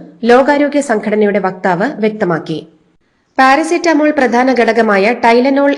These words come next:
എന്ന വേദനാ സംഹാരി ഓട്ടിസത്തിലേക്ക് നയിക്കുമെന്ന യു എസ് പ്രസിഡന്റ് ഡൊണാൾഡ് ട്രംപിന്റെ പരാമർശത്തിന് പിന്നാലെയാണ് ലോകാരോഗ്യ സംഘടനയുടെ പ്രതികരണം.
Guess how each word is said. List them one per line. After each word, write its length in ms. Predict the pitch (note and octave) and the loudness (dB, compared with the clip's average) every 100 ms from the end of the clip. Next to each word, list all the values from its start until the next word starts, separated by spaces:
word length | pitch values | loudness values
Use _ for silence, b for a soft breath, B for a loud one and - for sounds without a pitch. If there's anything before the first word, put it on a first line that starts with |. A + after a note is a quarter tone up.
| A3 | 0
എന്ന 120 | A3+ | 0
വേദനാ 400 | G#3+ A3 A#3+ B3 | 0 0 0 0
സംഹാരി 500 | B3 G3+ F#3+ G3 G3+ D4+ - A#3 | 0 -2 -2 0 0 -2 2 2
ഓട്ടിസത്തിലേക്ക് 720 | A#3+ D4 D4 C#4 C4 B3+ A#3+ | 4 2 0 0 0 0 0
നയിക്കുമെന്ന 560 | G#3+ G#3+ A3 G#3 G3+ - | 0 0 0 0 0 0
യു 100 | A3 | 2
എസ് 180 | A#3+ B3 | 2 0
പ്രസിഡന്റ് 680 | F#3+ F3+ F#3 D4 - - G#3 | -6 -4 -2 -2 -6 -14 0
ഡൊണാൾഡ് 420 | A#3 B3+ D4 D4 D4 | 2 2 0 -2 -2
ട്രംപിന്റെ 360 | B3 A#3 A3 A3+ | 0 2 0 0
പരാമർശത്തിന് 640 | G3+ G#3+ A3 G#3+ A3 G#3 G3+ | 0 0 0 -2 -2 -2 -2
പിന്നാലെയാണ് 640 | G3+ G#3 A3+ G#3 E3 F#3 F3+ G#3 | 0 2 2 2 0 0 -2 0
ലോകാരോഗ്യ 500 | A3+ A#3+ C#4 C4+ C4 | 2 4 2 2 2
സംഘടനയുടെ 640 | B3 F#3 G#3 F#3 F3 E3+ | 0 -2 -2 -2 0 0
പ്രതികരണം. 600 | F3+ G#3+ F3+ E3+ D3+ D3+ | -2 -2 0 -2 -2 -4